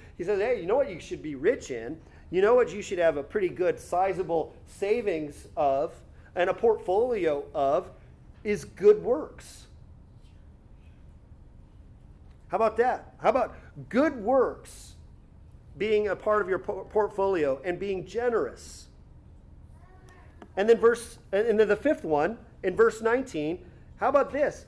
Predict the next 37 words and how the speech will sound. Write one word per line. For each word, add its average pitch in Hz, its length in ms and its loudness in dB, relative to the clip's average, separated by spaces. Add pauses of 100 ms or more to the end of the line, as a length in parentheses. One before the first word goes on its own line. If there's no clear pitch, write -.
How 220 120 -2
about 254 240 2
leveraging 233 880 0
your 202 140 2
wealth, 180 600 0 (200)
wealth 175 380 4 (300)
for 294 280 0
the 269 100 0
world 269 540 -2
to 247 100 -8
come? 196 500 -4 (420)
Notice 294 200 -2
verse 262 280 -6
nineteen 208 540 -4 (120)
again. 127 360 -6 (2750)
"Thus 254 400 2
storing 294 580 4
up 233 260 0
treasure," 190 600 0
let 180 120 -2
me 196 40 -8
back 190 240 0
up 151 120 0
in 147 60 -10
verse 160 300 -4
eighteen, 143 420 -4 (160)
they 190 140 2
are 254 160 4
to 247 100 -6
do 208 160 -4
good, 170 300 0
to 214 80 -4
be 185 160 -8
rich 185 420 4
in 202 140 0
good 147 280 -2
works, 127 580 -8